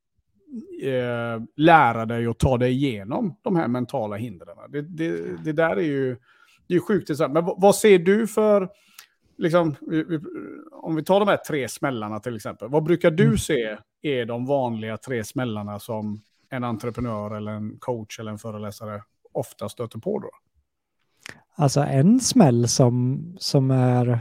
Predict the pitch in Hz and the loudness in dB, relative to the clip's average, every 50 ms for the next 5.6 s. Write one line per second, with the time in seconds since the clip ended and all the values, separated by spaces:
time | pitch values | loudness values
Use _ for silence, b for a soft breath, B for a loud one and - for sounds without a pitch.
0 | - - - 151 - - 123 117 113 - - 180 180 165 139 110 - - - 127 | -2 0 2 2 2 4 2 2 4 6 6 6 6 6 2 0 0 -2 -2 -2
1 | 127 135 143 151 170 240 - - 240 - - 170 139 123 123 127 127 170 208 208 | 0 0 0 0 2 0 2 2 0 0 2 2 2 2 2 2 2 2 4 4
2 | 151 135 135 143 143 143 139 - 117 117 123 - b b b b _ _ _ _ | 4 4 4 4 4 4 2 0 -2 -2 -2 -4 b b b b _ _ _ _
3 | _ - - 170 - - 175 139 135 135 139 151 147 - - - - - - 214 | _ 2 2 2 4 4 2 2 2 2 2 2 2 0 -4 -8 -8 -2 0 2
4 | 202 202 196 - - 147 - - 160 135 123 - - 135 123 - 135 123 123 - | 2 2 0 0 -2 -2 0 2 2 2 2 0 -2 -2 0 0 0 -2 0 0
5 | - 131 127 180 247 - - - - - - - | 2 4 4 4 4 2 0 -16 -18 -16 -16 -16